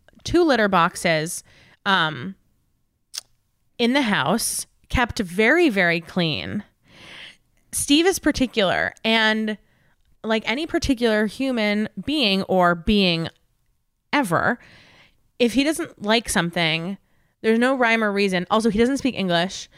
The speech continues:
so we don't, we can't really communicate. He will just not use the litter box. So he would find, like, a towel, like, folded on the bed.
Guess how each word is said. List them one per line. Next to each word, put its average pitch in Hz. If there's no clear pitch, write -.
so -
we 214
don't, 220
we -
can't 240
really 233
communicate. 185
He 320
will 339
just 262
not 196
use 185
the 175
litter 104
box. -
So 269
he 311
would 320
find, 220
like, 202
a 269
towel, 254
like, 208
folded 220
on 208
the 196
bed. 156